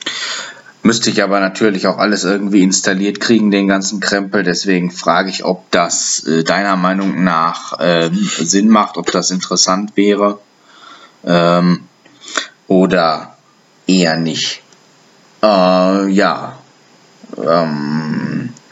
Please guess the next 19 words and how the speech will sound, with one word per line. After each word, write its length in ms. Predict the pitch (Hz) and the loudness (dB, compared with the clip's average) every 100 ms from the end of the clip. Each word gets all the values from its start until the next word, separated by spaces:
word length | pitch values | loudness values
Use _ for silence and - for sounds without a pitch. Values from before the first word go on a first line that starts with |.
| - _ _ _ _ _ - | -20 _ _ _ _ _ -2
eben 240 | 92 82 | 0 2
halt 160 | 90 87 | 0 0
auch, 160 | 80 92 | -2 0
weil 140 | 87 | 0
da 100 | 85 | 0
ein 80 | 85 | -2
Screenreader 640 | - - 95 87 82 78 | -4 0 0 2 2 0
mit 200 | 78 76 | -2 -2
dabei 400 | 80 76 73 71 | -2 0 -2 -2
ist. 400 | 58 - - - | -4 -4 -4 -4
Frag 320 | - 101 98 110 | -4 -2 -2 -2
mich 140 | 90 | -4
nicht, 220 | 98 95 | -4 -2
wie 100 | 107 | 0
das 160 | 95 95 | 2 0
funktioniert 600 | 110 95 - 95 104 107 | -2 -2 2 4 4 2
bei 160 | 95 | 0
dos, 320 | 90 95 90 - | 0 -2 -2 -2
aber 560 | - 87 85 82 - | -2 0 2 0 -2